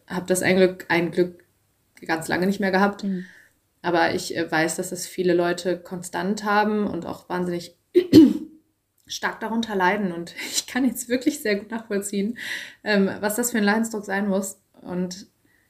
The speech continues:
Speaker 1: ja, das, ähm, ist dann auch manchmal schwer, wenn man sagt, "Ja, ich leide jetzt seit einem halben Jahr unter Angst- und Panikattacken." Und dann
Speaker 2: Ist ja schön und
Speaker 1: kommt jemand
Speaker 2: gut,
Speaker 1: daher und
Speaker 2: äh, mit
Speaker 1: sagt, "Hey,
Speaker 2: Annahmen und
Speaker 1: nimm das doch,
Speaker 2: Akzeptanz, so,
Speaker 1: ja,
Speaker 2: ne?
Speaker 1: nimm das doch mal an." Und du kannst halt einfach nicht
Speaker 2: Ja.
Speaker 1: mehr, weil du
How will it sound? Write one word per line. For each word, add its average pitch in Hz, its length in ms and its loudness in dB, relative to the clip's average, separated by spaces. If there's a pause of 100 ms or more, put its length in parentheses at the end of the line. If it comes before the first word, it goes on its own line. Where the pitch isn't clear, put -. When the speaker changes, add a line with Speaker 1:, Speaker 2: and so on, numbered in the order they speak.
(1120)
Speaker 1:
ja, 185 440 4 (520)
das, 196 260 -4
ähm, 175 600 2 (1040)
ist 180 160 -2
dann 196 120 4
auch 190 140 -2
manchmal 180 280 0
schwer, 185 200 -4
wenn 185 100 0
man 180 120 -2
sagt, 180 220 -4
"Ja, 180 80 -2
ich 175 140 -6
leide 185 200 2
jetzt 180 140 2
seit 180 160 -4
einem 175 140 -6
halben 180 180 -2
Jahr 180 160 0
unter 190 220 -4
Angst- 190 200 -6
und 180 80 -10
Panikattacken." 190 760 -4
Und 185 120 -4
dann 185 120 -4
Speaker 2:
Ist 220 120 0
ja 240 80 2
schön 247 220 6
und 240 80 10
Speaker 1:
kommt 208 120 8
jemand 330 220 12
Speaker 2:
gut, - 60 2
Speaker 1:
daher - 80 4
und 254 60 8
Speaker 2:
äh, 247 40 10
mit 233 160 8
Speaker 1:
sagt, 220 160 8
"Hey, 220 80 8
Speaker 2:
Annahmen 233 180 10
und 220 240 4
Speaker 1:
nimm 233 160 10
das 233 140 8
doch, 226 60 8
Speaker 2:
Akzeptanz, 233 480 4
so, 262 80 0
Speaker 1:
ja, 247 320 10
Speaker 2:
ne? 233 60 8
Speaker 1:
nimm 269 140 10
das 247 160 8
doch 247 160 4
mal 208 160 6
an." 277 220 8
Und 208 140 4
du 226 40 0
kannst 285 320 2
halt 233 140 4
einfach 190 320 0
nicht 196 120 -2
Speaker 2:
Ja. 214 100 6
Speaker 1:
mehr, 202 100 4
weil 196 140 6
du 185 120 6